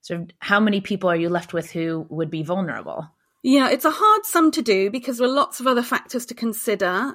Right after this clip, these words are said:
Speaker 2: um, including the number of people who already have natural immunity to coronavirus from catching the infection. But to your question, how big is that vulnerable group? Well, a group of scientists at Imperial College London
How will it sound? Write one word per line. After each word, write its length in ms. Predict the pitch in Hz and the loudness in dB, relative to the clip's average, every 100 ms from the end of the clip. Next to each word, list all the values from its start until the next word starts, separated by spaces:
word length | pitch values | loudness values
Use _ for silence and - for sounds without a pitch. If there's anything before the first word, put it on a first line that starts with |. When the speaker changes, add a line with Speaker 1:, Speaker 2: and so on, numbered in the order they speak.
| - | -2
Speaker 2:
um, 460 | 208 214 208 214 - | -2 0 -2 -4 -4
including 440 | 220 233 247 247 | -2 0 2 4
the 80 | 233 | 4
number 240 | 214 202 202 | 2 0 -2
of 120 | 202 | -4
people 260 | 240 226 214 | -4 -4 -2
who 320 | 233 214 190 _ _ _ | -2 -2 -4 _ _ _
already 280 | 208 202 202 | -6 -4 -2
have 160 | 214 220 | -2 2
natural 580 | 247 302 - - 220 | 2 2 -4 -6 -2
immunity 600 | 196 196 180 175 190 175 | -2 -2 -4 -6 -6 -8
to 120 | 190 - | -8 -10
coronavirus 640 | 202 196 185 180 180 185 | -6 -4 0 0 0 -4
from 220 | - 196 | -8 -10
catching 500 | - - 294 - 220 | -6 -8 -8 -6 -4
the 100 | 190 | -4
infection. 460 | 170 - - - - - - - - | -4 -8 -12 -12 -14 -18 -20 -2 0
But 160 | - | 2
to 80 | - | 4
your 160 | 370 415 | 4 4
question, 460 | - 302 - 185 - | 2 0 0 -4 -2
how 280 | - 285 262 | 2 4 4
big 380 | 247 185 - - | 2 2 -2 -4
is 220 | 202 - | -4 -2
that 160 | 196 - | -6 -6
vulnerable 540 | 190 196 190 185 185 | -4 0 0 0 -2
group? 420 | 180 185 175 - - _ | -2 -2 -2 -4 -16 _
Well, 220 | 208 208 - | 0 0 0
a 60 | 208 | -4
group 240 | 277 277 | -4 -4
of 80 | - | -4
scientists 640 | - 302 294 247 - - - | 2 2 2 -2 -6 -10 -4
at 240 | 208 208 - | -2 -2 -2
Imperial 500 | 233 226 247 233 202 | 0 0 2 2 2
College 360 | - 220 208 - | -2 -4 -2 0
London 580 | 208 202 185 151 269 | 2 2 2 0 -2